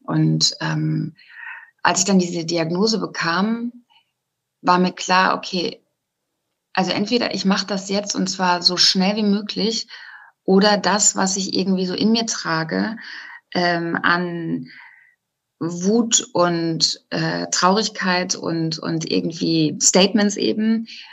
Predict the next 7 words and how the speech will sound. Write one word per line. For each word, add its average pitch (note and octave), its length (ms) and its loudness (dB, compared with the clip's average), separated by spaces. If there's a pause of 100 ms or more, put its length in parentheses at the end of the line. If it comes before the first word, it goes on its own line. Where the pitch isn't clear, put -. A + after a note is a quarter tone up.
(420)
wird, F#3+ 420 2 (920)
wird F3 260 -4
niemals F#3+ 320 4
irgendwie E3 240 -4
ein D#3+ 100 -4
Ventil D#3 340 -4
finden. D#3+ 600 -10